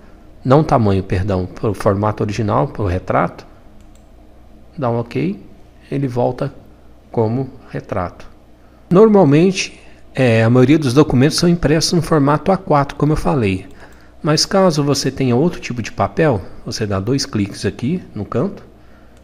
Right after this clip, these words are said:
você vem aqui em papel, você tem as configurações. O A quatro, ele tem vinte e um centímetros de largura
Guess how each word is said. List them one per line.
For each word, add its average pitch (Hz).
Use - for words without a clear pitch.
você -
vem 127
aqui 127
em 117
papel, 139
você -
tem 151
as 151
configurações. 147
O 113
A 120
quatro, 151
ele 120
tem 117
vinte 131
e -
um 135
centímetros 107
de -
largura 117